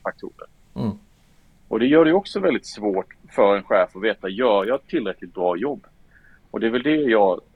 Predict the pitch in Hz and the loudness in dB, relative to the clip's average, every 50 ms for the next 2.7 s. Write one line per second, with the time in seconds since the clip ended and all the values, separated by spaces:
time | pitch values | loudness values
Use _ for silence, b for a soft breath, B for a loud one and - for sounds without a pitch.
0 | - - - - 113 104 - - 101 87 - 92 - - 120 107 - _ - 135 | -20 -20 -14 -10 -10 -8 -4 -4 -6 -6 -6 -10 -10 -6 -6 -6 -6 _ -10 -8
1 | 139 - - - 98 92 - 120 - 120 127 117 - - 127 127 139 160 175 170 | -8 -8 -8 -8 -10 -8 -8 -8 -2 0 0 0 2 2 2 6 6 6 6 6
2 | 160 160 160 160 156 135 110 - - 90 92 101 120 | 6 6 6 6 4 4 2 -4 -4 -4 -2 -4 -4